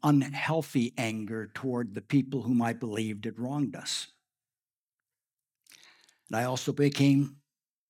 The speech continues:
despondent because as the eldest son, I felt like I had let my mom and my wife Rona and our two boys down. And in addition, I also felt like I had lost my identity and I no longer knew who I was.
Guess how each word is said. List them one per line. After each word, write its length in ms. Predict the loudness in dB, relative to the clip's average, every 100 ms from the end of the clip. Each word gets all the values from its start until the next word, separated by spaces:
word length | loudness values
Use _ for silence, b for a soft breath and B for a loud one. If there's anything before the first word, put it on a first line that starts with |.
| -4
despondent 680 | -2 2 2 2 -2 -6
because 440 | -6 0 2 2 0 0
as 280 | 0 0
the 260 | 2 2 2
eldest 400 | 0 0 -2 -2
son, 400 | -2 0 0 0
I 140 | -2 -6
felt 300 | -2 -2 -2
like 220 | -4 -2
I 120 | -2
had 160 | -2 -2
let 200 | -2 0
my 160 | 0
mom 520 | 0 -4 0 2 2 0
and 160 | -2
my 160 | -2 -2
wife 380 | -2 -4 -4 -4
Rona 440 | -2 0 0 -2 -2
and 180 | -4
our 100 | -6
two 220 | -8 -4 -2
boys 420 | -2 -2 -2 -2
down. 380 | -6 -8 -10 -18 B B B B B B B -2
And 140 | 2
in 100 | 2
addition, 560 | 2 2 2 2 2 2
I 160 | 0
also 320 | 0 -2 0 -2
felt 320 | 2 0 2
like 220 | 0 0
I 160 | 0 0
had 140 | 0
lost 440 | -4 -2 -4 -2
my 400 | 2 4 4 0 0
identity 840 | -4 -4 0 2 2 -2 -4 -2 -2
and 120 | -2
I 100 | -2
no 160 | -2
longer 380 | 0 0 0 0
knew 360 | 0 0 -2 -6
who 180 | -6 -6
I 120 | -6
was. 580 | -6 -6 -8 -10 -14